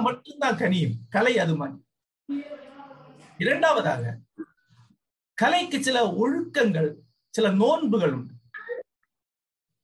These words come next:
இளையராஜாவே ஒன்று ரெண்டு முறை அதை என்னிடம் சொல்லியிருக்கிறார்,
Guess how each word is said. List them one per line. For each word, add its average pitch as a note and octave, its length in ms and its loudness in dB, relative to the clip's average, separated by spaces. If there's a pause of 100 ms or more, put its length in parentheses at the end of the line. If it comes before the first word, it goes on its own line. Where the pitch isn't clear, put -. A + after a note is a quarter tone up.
(140)
இளையராஜாவே C#4+ 640 4
ஒன்று B3 300 2
ரெண்டு A3+ 160 0
முறை B3 180 -2
அதை G3 160 -2
என்னிடம் A#3 400 -2
சொல்லியிருக்கிறார், E3+ 520 -10